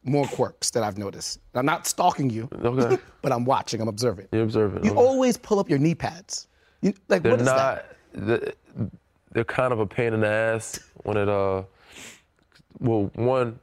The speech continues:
Speaker 2: I started off, I realized I had the wrong size. So when they're not the right size, they kinda slide down more. Now I got the right size, but they still, 'cause they're,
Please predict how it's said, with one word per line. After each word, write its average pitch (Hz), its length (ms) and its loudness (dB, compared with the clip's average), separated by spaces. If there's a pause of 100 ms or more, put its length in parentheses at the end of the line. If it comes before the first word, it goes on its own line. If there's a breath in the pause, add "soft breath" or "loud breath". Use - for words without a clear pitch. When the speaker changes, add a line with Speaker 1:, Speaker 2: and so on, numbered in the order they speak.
Speaker 2:
I 104 60 0
started 113 320 0
off, 110 140 0
I 104 40 2
realized 104 300 0
I - 20 0
had 104 80 0
the 98 60 0
wrong 101 240 -2
size. 90 440 -2
So 95 160 -2
when 101 140 0
they're 104 100 2
not 107 120 0
the - 80 -4
right 104 160 0
size, 95 280 -2
they 104 80 -8
kinda 95 220 -4
slide 92 320 -2
down 90 200 -4
more. - 340 -8 (460 soft breath)
Now 110 160 0
I 107 40 -2
got 98 120 -4
the 95 80 -4
right 113 240 0
size, 98 240 0
but 101 80 -2
they 107 80 2
still, 107 480 -2 (400 loud breath)
'cause 98 160 0
they're, 95 160 0